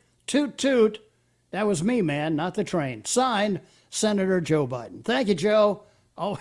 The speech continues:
<laughs> always a pleasure to hear from. Can you imagine with this guy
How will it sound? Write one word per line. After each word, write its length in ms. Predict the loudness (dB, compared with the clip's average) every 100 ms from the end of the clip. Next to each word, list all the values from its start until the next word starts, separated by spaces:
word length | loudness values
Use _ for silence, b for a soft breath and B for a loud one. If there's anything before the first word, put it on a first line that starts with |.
| -12 -16
<laughs> 220 | -16 -6
always 580 | -2 -2 -2 -6 -6 -10 B B B B -10
a 100 | -8
pleasure 560 | -6 -6 -6 -6 -12 -12 _ B B B -8 -4
to 120 | -2
hear 240 | 2 0 0
from. 140 | -8 b -2
Can 180 | 0
you 220 | 2 2 2
imagine 580 | 0 -2 -2 -2 -4 -8 b b b b
with 160 | -6 -2
this 180 | -2
guy 380 | 0 0 0 -4